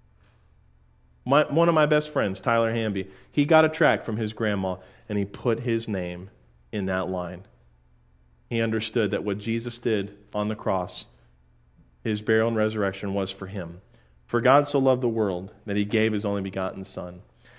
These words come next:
that whosoever believeth in him," how simple is that? Whosoever puts their assurance, trust in the death, burial, and resurrection of Jesus Christ should not perish.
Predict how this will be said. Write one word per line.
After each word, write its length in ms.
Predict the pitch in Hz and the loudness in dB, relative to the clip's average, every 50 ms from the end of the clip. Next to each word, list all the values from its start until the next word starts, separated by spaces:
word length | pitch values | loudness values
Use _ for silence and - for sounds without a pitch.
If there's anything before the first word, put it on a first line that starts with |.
| - _ - | -18 _ -2
that 120 | 120 117 | 0 4
whosoever 460 | 123 143 156 151 - 175 160 151 139 | 6 6 6 6 6 4 6 6 4
believeth 560 | 123 120 120 113 117 135 143 139 120 101 - - | 4 4 4 4 6 6 4 4 2 0 -2 -2
in 120 | 107 104 | -4 -4
him," 400 | 110 117 107 98 95 98 127 120 - - - - | -2 -2 -2 -4 -4 -6 -8 -12 -14 -16 -14 -8
how 180 | 107 - 131 120 | -4 -2 -2 -2
simple 400 | 117 - - 127 120 - 113 104 | -2 -4 -6 -6 -4 -4 -4 -4
is 120 | 98 98 | -4 -4
that? 420 | 104 104 101 101 92 87 - - _ _ _ _ _ _ _ _ _ _ _ _ | -4 -2 -2 -2 -4 -6 -10 -18 _ _ _ _ _ _ _ _ _ _ _ _
Whosoever 400 | - 131 123 - 123 123 117 110 | -4 -2 0 2 2 2 2 2
puts 360 | 107 - 120 113 113 - - | 0 0 -2 -2 -2 -4 -6
their 240 | - 117 110 107 104 | -2 0 2 2 2
assurance, 720 | 98 - - 117 107 101 101 101 - - - - - - - _ _ _ _ _ _ _ _ - | 0 -2 -4 -6 -4 -4 -6 -8 -14 -18 -20 -20 -20 -20 -20 _ _ _ _ _ _ _ _ -8
trust 560 | - - 147 120 113 113 - - - - - _ _ _ _ _ _ _ _ _ _ _ _ _ _ _ - | -2 2 2 2 2 0 -8 -14 -14 -14 -16 _ _ _ _ _ _ _ _ _ _ _ _ _ _ _ -6
in 60 | 110 | -4
the 60 | 107 101 | -2 0
death, 280 | 107 110 107 107 - - | 2 2 2 2 0 0
burial, 160 | 113 110 107 | 0 0 0
and 80 | 104 | 0
resurrection 420 | 104 107 101 - 110 104 98 - 104 | 0 -2 -2 -2 -2 -2 -2 -6 -8
of 60 | 98 | -6
Jesus 300 | 104 110 104 101 101 - | -4 -4 -4 -4 -6 -4
Christ 240 | - - 107 104 - | -2 -2 -2 -2 -2
should 240 | - - 151 151 147 | -2 0 0 2 2
not 280 | 151 170 - - - | 2 2 2 0 -2
perish. 560 | - 202 247 294 202 120 98 90 - - - | -2 -2 0 0 0 -2 -2 -4 -8 -12 -18